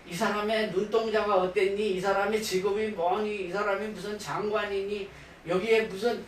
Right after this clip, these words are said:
어? 까만 덩어리와 뭐 하얀 쪽 무슨 이 사람의 형태가 무슨 삼각형이, 어, 삼각형이니 무슨, 어? 이 전체가 무슨 삼각형이니 이러고 풀어나가면 골머리가 아파진다니까.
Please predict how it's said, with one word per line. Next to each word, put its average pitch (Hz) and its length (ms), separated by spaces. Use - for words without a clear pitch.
어? 233 260
까만 247 380
덩어리와 196 680
뭐 196 180
하얀 220 800
쪽 220 240
무슨 185 400
이 240 100
사람의 233 520
형태가 233 500
무슨 185 340
삼각형이, 214 960
어, - 240
삼각형이니 208 1040
무슨, 208 320
어? - 180
이 202 160
전체가 202 540
무슨 190 280
삼각형이니 226 760
이러고 254 380
풀어나가면 254 760
골머리가 226 440
아파진다니까. 196 840